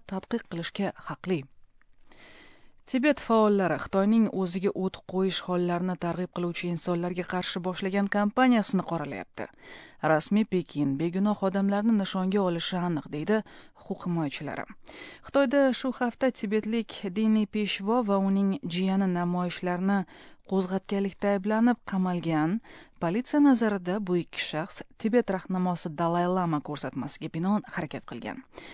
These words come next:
Ikki ming to'qqizinchi yildan beri isyonkor mintaqada qariyb yuz odam o'zini yoqdi. Rasmiy Pekin Tibetni o'zining ajralmas qismi deb biladi va Dalay Lamani terrorizm hamda ekstremizmni targ'ib qilish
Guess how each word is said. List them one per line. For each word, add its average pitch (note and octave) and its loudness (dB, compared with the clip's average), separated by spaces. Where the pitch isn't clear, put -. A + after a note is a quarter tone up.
Ikki D3+ -6
ming E3 0
to'qqizinchi F3 -2
yildan F3+ 0
beri D3+ -4
isyonkor F3 -2
mintaqada D#3+ -2
qariyb D#3 -6
yuz E3+ 0
odam D#3 -2
o'zini D3+ -4
yoqdi. - -8
Rasmiy F3+ 4
Pekin F#3+ 0
Tibetni E3+ -2
o'zining G#3 4
ajralmas G#3+ 2
qismi - 2
deb A3 4
biladi G#3+ 4
va F3 2
Dalay G3 2
Lamani A3+ 6
terrorizm G3+ 2
hamda F#3 0
ekstremizmni C4+ 4
targ'ib B3+ 0
qilish A#3 -4